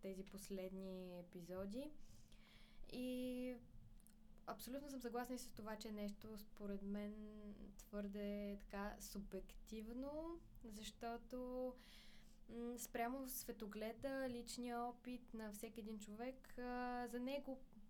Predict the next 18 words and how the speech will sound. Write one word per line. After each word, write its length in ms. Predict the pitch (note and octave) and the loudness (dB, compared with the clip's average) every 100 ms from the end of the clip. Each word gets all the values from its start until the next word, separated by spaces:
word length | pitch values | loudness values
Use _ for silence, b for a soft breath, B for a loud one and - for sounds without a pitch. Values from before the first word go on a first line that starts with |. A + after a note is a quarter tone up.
| - | -6
истината 600 | - C#4 C#4 A#3 A#3 B3+ C#4+ | 0 0 0 -2 -2 -2 -2
разгле-, 400 | C#4+ C#4+ C#4+ C4 | 0 4 2 2
е, 220 | C4+ C4+ A#3+ G#3+ - G3 | 2 2 0 -6 -6 -6
разглежда, 420 | G3 F3 D#3+ D#3+ - | -4 -6 -8 -10 -2
изглежда 600 | A#3 A#3 C#4 D4 A3+ B3 | -2 4 6 6 4 0
по 360 | C4+ C#4 C#4 C#4 | 2 2 4 2
различен 460 | B3+ C4+ C4 A3+ | 2 2 2 2
начин 420 | F#3+ F3+ F3 A#3 C#4+ B B B | 0 0 -2 -2 -2 B B B
и 100 | B3 | 4
я 60 | B3 | 4
възприема 560 | A#3+ - A#3+ C4 C4 | 2 2 4 6 4
по 140 | B3+ G#3+ | 0 0
различен 400 | G3+ G#3 G#3 G#3+ | 0 0 0 0
начин. 320 | A3 A3 C#4 | 0 0 2
И 120 | B3+ | 4
да, 280 | A#3 A3+ G#3+ | 4 4 4
особено 580 | G#3 A#3 G#3 A3+ A3 A3 | 2 0 0 0 -2 -2
за 300 | G#3 G3+ G#3 | 0 4 4